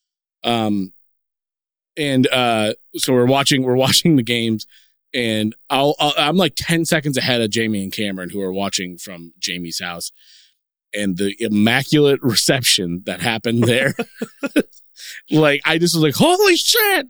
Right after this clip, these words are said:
<laughs> They're like, "What? What happened? What happened?" <laughs> And I just sit there going, "I can't tell you! I can't tell you." Uh, it was, it was too fun.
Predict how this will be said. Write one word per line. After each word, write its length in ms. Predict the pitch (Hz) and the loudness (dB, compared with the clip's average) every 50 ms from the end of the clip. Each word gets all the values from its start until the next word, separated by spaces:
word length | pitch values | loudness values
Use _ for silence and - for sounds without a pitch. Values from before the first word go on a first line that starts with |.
| _ _ | _ _
<laughs> 80 | - - | -6 -4
They're 260 | 277 262 240 233 233 | 0 2 2 2 4
like, 140 | 220 196 156 | 2 0 2
"What? 320 | 160 240 302 294 220 135 - - - - - - | 4 4 4 4 2 0 -4 -8 -14 -18 0 2
What 200 | 302 311 320 320 | 4 4 6 4
happened? 420 | 320 320 330 330 - 311 285 311 | 2 2 0 0 2 2 4 4
What 140 | 349 339 339 | 4 4 6
happened?" 640 | 403 381 349 349 392 - 370 339 - - 262 - - - - _ _ _ | 4 4 4 2 2 2 2 2 2 2 0 0 -2 -4 -6 _ _ _
<laughs> 80 | 349 - - _ _ - - - - - - - | -8 -8 -8 _ _ -20 -20 -20 -20 -20 -4 0
And 100 | 175 180 | 2 2
I 100 | 190 190 | 2 0
just 180 | 190 196 - | 0 -2 -2
sit 100 | - 220 | 0 0
there 100 | 220 202 | 0 2
going, 160 | 190 220 208 196 | 2 2 2 2
"I 60 | 233 220 | 0 2
can't 320 | - 320 349 330 302 262 | 2 2 4 2 2 -2
tell 340 | - - 339 359 381 403 403 | 0 0 2 2 2 4 4
you! 300 | 403 392 370 392 339 294 - - | 4 6 6 6 4 4 4 2
I 80 | 349 | -2
can't 320 | 349 - 403 466 466 453 - | 0 2 2 2 2 2 0
tell 340 | - - 466 494 508 508 466 | 0 0 2 4 4 6 6
you." 300 | 480 480 466 427 359 - _ - - - - _ _ _ _ _ _ _ - | 6 6 6 4 2 0 _ -16 -20 -20 -20 _ _ _ _ _ _ _ -4
Uh, 220 | 143 131 120 110 98 - _ | -2 0 0 -2 -4 -4 _
it 100 | 131 127 | 2 2
was, 300 | 120 113 107 - - - _ _ _ _ _ _ _ | 2 2 0 -4 -8 -10 _ _ _ _ _ _ _
it 60 | 143 139 | -10 -8
was 200 | 120 - - - | -6 -6 -6 -4
too 240 | - - 214 202 160 | 0 2 2 4 4
fun. 360 | - 170 147 131 117 107 | 2 2 2 2 0 -4